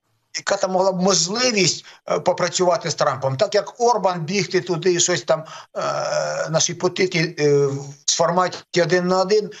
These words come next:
ну, це, це не наша справа. Те, що там зустрічалися і Борис Джонсон, і інші політики, е, це теж, ну, так, це візити в резиденції, якісь розмови, а то в серці Європи, бо Європа — це ж вона,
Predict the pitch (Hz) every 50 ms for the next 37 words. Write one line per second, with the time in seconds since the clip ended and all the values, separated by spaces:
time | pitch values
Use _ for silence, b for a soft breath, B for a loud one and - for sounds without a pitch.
0 | B B B - 135 131 B B B B B - - - 175 175 - - 269 214
1 | 160 180 180 165 160 147 135 147 151 147 135 - - 147 139 139 139 135 135 190
2 | 190 180 - 185 - - 185 175 170 B B B B B B 131 147 160 - 196
3 | 180 - - 196 185 180 180 156 - 170 165 165 160 175 180 185 165 143 123 147
4 | 180 180 170 151 - 156 151 156 - 160 160 160 165 165 190 180 185 170 - -
5 | 160 - 160 160 160 156 147 151 143 - 143 135 139 B B B B B 151 156
6 | 151 151 160 185 - - 196 196 - _ 220 214 208 208 - - - - - -
7 | _ 208 208 247 262 - _ - - - - - - - 208 190 180 190 180 151
8 | 151 196 202 196 196 - 190 185 180 180 175 170 147 160 165 156 165 160 147 170
9 | 180 180 170 - 165 156 160 - 165 - 165 156 135 147 190 233 233 208 147 220
10 | B B B B B - 139 131 131 - - - 247 277 311 311 302 269 269 -
11 | - - - 196 202 214 - - 196 - - 208 202 190 180 160 180 170 151 151
12 | 147 147 139 143 147 151 151 139 131 143 143 135 131 B B B B B 127 127
13 | 135 123 135 180 233 233 - 262 226 214 - - - 156 170 175 - - b b
14 | b b b _ _ _ 160 147 131 113 85 87 - 135 143 143 147 151 156 151